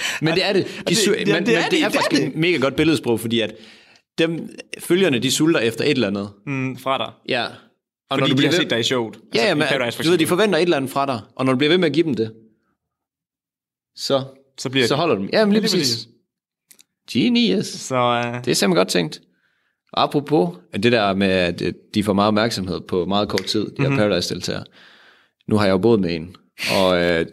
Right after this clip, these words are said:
Speaker 1: han fortalte, at dengang, hvor, øh, dengang, hvor det lige startede, så har de sådan noget med, at de,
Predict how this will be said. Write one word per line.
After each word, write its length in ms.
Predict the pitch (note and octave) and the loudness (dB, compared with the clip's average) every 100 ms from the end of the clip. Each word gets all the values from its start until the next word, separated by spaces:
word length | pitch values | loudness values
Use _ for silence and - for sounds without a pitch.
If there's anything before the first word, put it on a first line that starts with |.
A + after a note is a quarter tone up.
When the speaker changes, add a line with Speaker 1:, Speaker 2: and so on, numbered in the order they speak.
| - | -4
Speaker 1:
han 220 | G#2 G2+ | -2 -2
fortalte, 320 | - A#2+ F#2+ | 0 0 0
at 140 | - | 0
dengang, 340 | A#2 G2+ G2 G2 | -2 0 -2 -2
hvor, 220 | F#2 F2+ E2+ | -2 -2 -4
øh, 180 | E2 E2+ G1+ - _ _ _ _ _ _ _ _ _ - - | -6 -8 -12 -16 _ _ _ _ _ _ _ _ _ -20 -4
dengang, 260 | G#2 G2 F#2+ | 0 0 2
hvor 120 | F#2 | 2
det 140 | F#2 | 2
lige 140 | G2+ B2+ | 4 4
startede, 380 | - F#2+ F#2+ E2+ | 2 -2 -4 -4
så 80 | G#2 | -2
har 120 | A2 | 0
de 80 | F#2+ | 0
sådan 100 | - | -2
noget 120 | F#2 | -2
med, 120 | F2+ | -4
at 80 | E2 | -6
de, 100 | E2 | -12